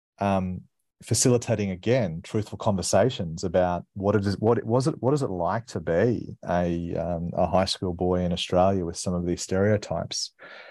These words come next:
I was watching Tom in action, and I was watching what he was creating in some of these rooms, and he was creating it both in high schools, but also in corporate rooms. Um,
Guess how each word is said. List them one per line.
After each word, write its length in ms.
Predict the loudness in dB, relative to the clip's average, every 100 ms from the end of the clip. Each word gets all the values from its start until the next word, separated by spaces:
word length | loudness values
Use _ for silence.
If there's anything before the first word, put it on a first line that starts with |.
| -20 _ _ _ _ 2
I 120 | 4
was 180 | 4 4
watching 360 | 0 0 -6
Tom 480 | -8 -4 0 2 0 -6
in 120 | -4
action, 680 | -2 -2 -4 -4 -4 -6 -8 -2
and 260 | 0 0 2
I 120 | 2
was 140 | 2
watching 460 | 2 0 2 -2 -4
what 140 | -4
he 100 | -4
was 140 | -8 -8
creating 720 | -10 -4 0 2 2 -2 -4
in 100 | -4
some 220 | -4 0
of 100 | 2
these 220 | 2 2 4
rooms, 480 | 4 4 2 0
and 100 | -2 2
he 100 | 2
was 100 | 2
creating 520 | 2 4 4 4 0
it 140 | 0
both 220 | 0 0
in 80 | -2
high 220 | -4 -2 -2
schools, 380 | -2 -2 -2
but 100 | 0
also 300 | 0 0 -2
in 100 | -4
corporate 400 | -2 -2 -2 -2 -2
rooms. 600 | 0 2 0 -8 -14 -20 -20 -20 -20 -20 -20 _ _ -2
Um, 560 | 0 2 0 -2 -6